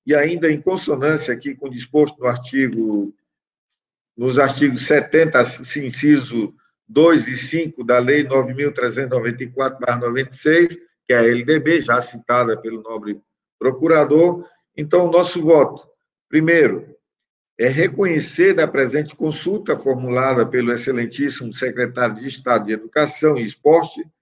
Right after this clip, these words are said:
senhor Mário Sérgio Ferreira da Cruz, para re-, respondê-la em tese, no seguinte, no seguinte termo: A, pela possibilidade de utilização dos recursos do fundeb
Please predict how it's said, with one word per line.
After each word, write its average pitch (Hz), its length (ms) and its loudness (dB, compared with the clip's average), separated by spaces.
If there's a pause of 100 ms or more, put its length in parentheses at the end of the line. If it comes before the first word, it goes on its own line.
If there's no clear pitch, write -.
(380)
senhor 135 280 -6
Mário 135 300 2
Sérgio 123 560 0
Ferreira 113 460 0
da 120 200 -2
Cruz, 175 340 2 (560)
para 147 200 2
re-, 147 380 0
respondê-la 143 880 2
em 175 180 -6
tese, 123 720 0 (560)
no 127 80 -16
seguinte, 151 500 -12
no 131 280 -8
seguinte 156 480 -10
termo: 147 460 4
A, 135 540 0 (840)
pela 156 320 6
possibilidade 160 960 4
de 151 60 -2
utilização 143 680 -2
dos 127 180 -8
recursos 120 380 -6
do 127 140 -14
fundeb 156 720 0